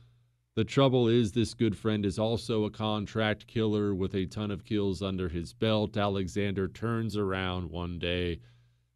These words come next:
ends up with a garrote around his throat, dead.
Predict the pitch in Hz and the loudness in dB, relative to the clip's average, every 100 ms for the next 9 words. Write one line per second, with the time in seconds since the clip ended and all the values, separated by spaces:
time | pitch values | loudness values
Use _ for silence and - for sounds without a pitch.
0 | _ 104 107 101 98 98 92 95 101 87 | _ 0 2 2 2 0 2 -2 -2 0
1 | 95 95 92 - 87 85 92 92 90 78 | 0 2 0 -2 -4 -2 -2 -2 -4 -4
2 | 90 - - 85 82 78 - - - _ | -4 -6 -8 -4 -2 -4 -6 -18 -20 _
3 | _ _ _ _ _ - 78 | _ _ _ _ _ -10 -8